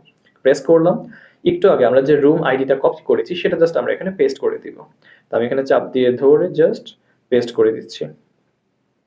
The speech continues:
ওকে, এটা আমি পেস্ট করে ওকে অপশনে প্রেস করলাম। এখন just এখান থেকে জয়েন রুম নামে যে বাটনটা আছে, আমরা এখানে ক্লিক করে দিব। আমি জয়েন রুমে প্রেস করলাম। ওকে, দেখতে পাচ্ছি আমি কিন্তু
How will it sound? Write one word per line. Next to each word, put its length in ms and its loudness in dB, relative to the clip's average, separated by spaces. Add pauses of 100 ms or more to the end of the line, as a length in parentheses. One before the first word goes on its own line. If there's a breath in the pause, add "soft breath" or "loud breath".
(380)
ওকে, 220 -4
এটা 120 -2
আমি 160 0
পেস্ট 220 0
করে 120 2 (100)
ওকে 220 2
অপশনে 300 -8
প্রেস 220 -2
করলাম। 300 0
এখন 220 -2
just 200 0
এখান 200 -4
থেকে 160 -10 (240)
জয়েন 300 2
রুম 200 2
নামে 200 0
যে 120 0
বাটনটা 400 -2
আছে, 180 -8 (400 soft breath)
আমরা 180 2
এখানে 220 -4
ক্লিক 240 -8
করে 200 -6
দিব। 120 -18 (440)
আমি 100 -2 (100)
জয়েন 200 2
রুমে 200 4
প্রেস 160 2 (100)
করলাম। 240 2 (260)
ওকে, 140 -2 (100)
দেখতে 200 -2
পাচ্ছি 240 0
আমি 120 0
কিন্তু 140 0